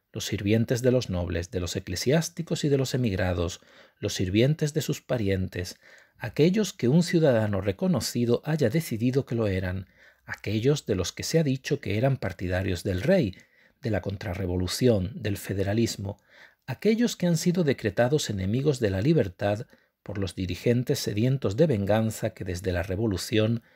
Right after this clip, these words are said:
viven bajo el imperio absoluto de las pasiones tristes. Sospechar, recelar, incriminar, denunciar, acusar, traicionar,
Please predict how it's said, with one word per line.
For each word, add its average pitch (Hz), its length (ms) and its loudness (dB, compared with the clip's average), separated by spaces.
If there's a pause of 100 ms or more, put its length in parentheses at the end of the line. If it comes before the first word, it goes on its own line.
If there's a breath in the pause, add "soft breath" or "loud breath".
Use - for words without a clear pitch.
(200 soft breath)
viven 139 420 2
bajo 95 260 -2
el 95 60 -4
imperio 139 460 0
absoluto 110 760 -2 (260 soft breath)
de 98 140 0
las 95 160 -2
pasiones 101 580 -2
tristes. - 640 -8 (320 soft breath)
Sospechar, - 960 -4
recelar, 98 840 0
incriminar, 101 880 -2
denunciar, 101 840 0
acusar, 104 600 -2 (340 loud breath)
traicionar, 101 800 0